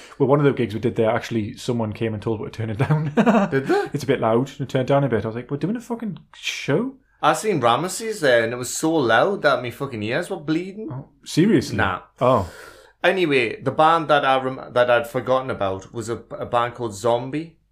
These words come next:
Speaker 1: Mm.
Speaker 2: And they're, like, a two-piece, and they play, um, I think it's Zombie with an I.
Speaker 1: Zombie.
Speaker 2: Yeah. And they play,
Speaker 1: Here
Speaker 2: like,
Speaker 1: comes
Speaker 2: John
Speaker 1: a zombie. <laughs>
Speaker 2: They play John Carpenter-esque,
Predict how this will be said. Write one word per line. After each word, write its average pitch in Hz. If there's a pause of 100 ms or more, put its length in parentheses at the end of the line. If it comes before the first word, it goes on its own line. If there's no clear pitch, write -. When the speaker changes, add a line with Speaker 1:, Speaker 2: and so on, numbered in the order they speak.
(140)
Speaker 1:
Mm. 110 (400)
Speaker 2:
And 113
they're, 131
like, 123
a 123
two-piece, 147 (500)
and 113
they 113
play, 113
um, 101 (880)
I 127
think 156
it's 190
Zombie 139
with 120
an 110
I. 101 (800)
Speaker 1:
Zombie. 110 (280)
Speaker 2:
Yeah. 107 (200)
And 120
they 127
play, 131
Speaker 1:
Here 123
Speaker 2:
like, 113
Speaker 1:
comes 135
Speaker 2:
John 123
Speaker 1:
a 104
zombie. 107 (280)
<laughs> -
Speaker 2:
They 127
play 135
John 127
Carpenter-esque, 113